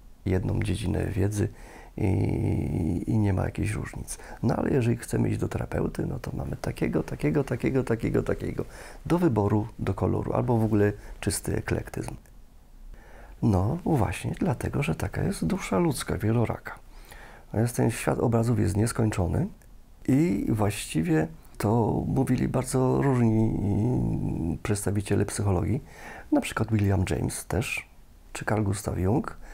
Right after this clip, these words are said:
Mniej więcej streszczając, ich stanowisko jest takie, że jeżeli podchodzimy do indywidualnego człowieka,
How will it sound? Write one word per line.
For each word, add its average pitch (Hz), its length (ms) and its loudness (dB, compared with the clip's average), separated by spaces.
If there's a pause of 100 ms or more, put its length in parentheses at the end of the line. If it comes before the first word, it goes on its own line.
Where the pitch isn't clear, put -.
(420)
Mniej 139 380 2
więcej 123 300 2
streszczając, 120 600 0
ich 113 120 -6
stanowisko 113 500 0
jest - 180 -4
takie, - 280 -2
że 175 180 0 (340)
jeżeli 143 220 0
podchodzimy 127 480 0
do 120 100 2
indywidualnego 113 840 0
człowieka, - 560 -2